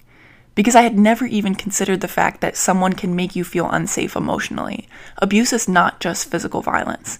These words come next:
and it took me a long time to understand that. And you cannot heal in a place you do not feel safe in. The same way an alcoholic is not going to get better living in a bar. That's just torture.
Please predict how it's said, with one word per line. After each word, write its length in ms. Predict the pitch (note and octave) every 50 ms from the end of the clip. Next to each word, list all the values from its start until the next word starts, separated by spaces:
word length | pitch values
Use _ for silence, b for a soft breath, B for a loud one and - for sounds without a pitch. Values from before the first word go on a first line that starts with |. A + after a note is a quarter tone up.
| _ -
and 120 | - F3+ E3+
it 120 | - -
took 180 | - - G#3 G#3
me 180 | A3 G3+ -
a 100 | - E3
long 600 | F#3 - F3+ F3 E3+ F3 F3+ F#3 F3 E3 E3 D#3+
time 280 | - - - - - G3+
to 120 | - - -
understand 500 | - E2+ - - - - - - - -
that. 200 | - - - - _ - B B B B B B B B B
And 180 | B F#3+ F#3 F#3+
you 120 | G3+ F#3+
cannot 640 | F#3+ - - A3 G#3 G#3 G#3 G#3 G3 F#3+ F#3+ - -
heal 500 | - - F3 E3+ E3 F3 G3+ A3+ - B B B B B B B
in 140 | - F#3+ F#3+
a 60 | E3+
place 440 | - - - F3 F3 F3+ F#3 - -
you 80 | F3+ E3+
do 180 | E3 F3+ E3+
not 300 | F3 E3+ E3 F3 - -
feel 200 | - - E3+ -
safe 340 | - - - - - - -
in. 360 | - - - - G#3 G3 G3 _ _ _ b b b b b b b b b b b b b b b _ -
The 100 | - G#3+
same 340 | - - - G#3+ A3+ A#3 A3+
way 160 | G3+ F#3+ G3
an 80 | F#3+ -
alcoholic 600 | - D#3+ E3+ - - G3 - E3+ E3+ F3 F#3 F#3
is 120 | F3+ - -
not 260 | E3 E3 - - -
going 260 | D#3+ E3 E3 E3+ E3+
to 80 | - -
get 200 | - D#3+ - -
better 380 | D#3+ - - E3+ F3+ G#3 A3 -
living 460 | - F3 F3+ D#3+ F#3 D#3+ D#3+ D#3+ - -
in 100 | - F3
a 60 | E3+ D#3+
bar. 460 | - - - - - - - - - b b b b b b b b b b
That's 220 | - F#3+ - - -
just 200 | - G3 - -
torture. 520 | - - G3 F#3 F#3 - - - -